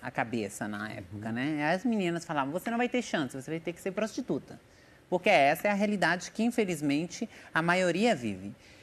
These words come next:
Speaker 1: Só que a, eu fiquei apavorada, porque eu não me vejo como trabalhando na rua. E aí eu falei, "Eu vou, vou falar com minha mãe, com minha família, com meus pais, e vou ver se eles me aceitarem bem. Senão, eu vou ter que recorrer a qualquer tipo de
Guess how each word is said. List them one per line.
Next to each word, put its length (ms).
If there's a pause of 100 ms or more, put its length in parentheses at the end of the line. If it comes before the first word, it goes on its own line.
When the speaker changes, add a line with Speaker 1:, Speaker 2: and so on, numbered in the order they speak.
(600)
Speaker 1:
Só 300
que 380 (580)
a, 180
eu 140
fiquei 240
apavorada, 600
porque 320
eu 200
não 120
me 120
vejo 360
como 360 (480)
trabalhando 540
na 160
rua. 340 (540)
E 160
aí 460
eu 480 (600)
falei, 380
"Eu 100
vou, 220 (260)
vou 120
falar 200
com 100
minha 160
mãe, 400 (320)
com 100
minha 120
família, 560
com 100
meus 220
pais, 520 (520)
e 80
vou 260
ver 320
se 80
eles 200
me 100
aceitarem 600
bem. 180
Senão, 380
eu 80
vou 120
ter 140
que 140
recorrer 320
a 40
qualquer 400
tipo 380
de 300